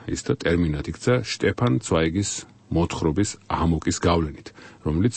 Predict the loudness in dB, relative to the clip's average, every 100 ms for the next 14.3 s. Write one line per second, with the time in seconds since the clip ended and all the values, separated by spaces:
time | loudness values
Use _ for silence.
0 | -6 0 2 2 2 0 -2 -4 0 0
1 | 0 -4 -6 -6 -4 -2 0 0 0 0
2 | 0 0 0 2 0 0 -6 -2 -4 -2
3 | 0 0 2 0 0 -2 -2 -4 -4 -6
4 | -8 -8 -6 -6 -4 -4 -4 -6 -6 -8
5 | -2 2 4 4 2 0 2 0 2 2
6 | 4 4 2 2 2 2 2 2 4 4
7 | 4 2 2 4 4 4 4 4 2 -2
8 | -10 -16 -6 -2 -2 0 2 2 2 2
9 | 2 0 0 -2 -4 -8 -12 -4 -2 2
10 | 2 2 0 0 -6 -6 -6 0 0 2
11 | 2 2 2 0 0 -2 -4 -10 -12 -12
12 | -18 -20 -20 -2 4 6 6 4 2 2
13 | -2 0 0 0 -2 -6 -8 -16 -20 -8
14 | 0 0 2